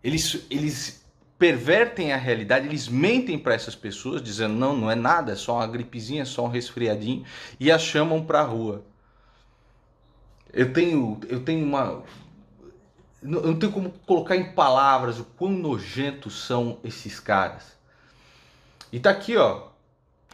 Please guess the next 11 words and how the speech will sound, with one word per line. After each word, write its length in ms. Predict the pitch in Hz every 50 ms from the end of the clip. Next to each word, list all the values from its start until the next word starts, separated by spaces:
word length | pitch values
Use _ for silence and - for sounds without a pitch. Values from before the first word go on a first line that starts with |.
| - _ _ - - - _ _ -
o 120 | 120 120
Olavo 480 | 123 117 110 107 107 113 113 107 113 117
de 120 | 113 110
Carvalho 640 | - - 151 135 110 98 110 123 131 - - 160 160
falando 320 | - 185 165 175 175 175
o 60 | 196
seguinte, 460 | 196 - 185 135 139 160 160 160 -
ó, 40 | 104
"Fora 540 | - - - - - - 196 202 196 165 131
ministro 800 | 120 117 113 117 120 123 123 - - - - 117 - - - - _ _
Punheta", 460 | - 104 104 104 101 - - -